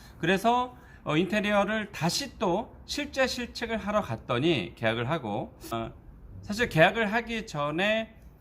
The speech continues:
어, 실측하는 것을 협조하는 분, 양도인도 있고 실측하는 것을 반대하는 분도 계세요. 뭐 직원들이 있다라는 그런 핑계로.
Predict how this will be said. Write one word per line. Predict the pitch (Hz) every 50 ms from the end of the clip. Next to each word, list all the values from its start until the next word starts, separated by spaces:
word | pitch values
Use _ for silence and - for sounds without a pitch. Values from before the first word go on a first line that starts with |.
| - -
어, | - 127
실측하는 | 123 - 247 247 - - - 220 214 214
것을 | 190 190 180 190
협조하는 | 185 214 226 226 - - 254 240 226 226 220 208 185
분, | 180 190 185 180 175 151 - 123
양도인도 | 127 127 131 151 170 202 196 180 160 156
있고 | 143 120 - - 190 208 226 226 - - - - - - - -
실측하는 | - - 214 247 - - - - 214 214 202 202 202
것을 | 180 180 165 160 - 208 214 208 -
반대하는 | - 139 135 135 147 170 175 226 220 208 214 214 196 185 170
분도 | 156 147 131 143 143
계세요. | - 104 92 - - 90 85 85 87 - -
뭐 | 110 107 107 107
직원들이 | - - 156 175 226 233 196 202 170 131
있다라는 | 104 - - 123 113 107 101 98
그런 | 95 98 95 92 -
핑계로. | - 151 151 117 107 107 165 214 214 -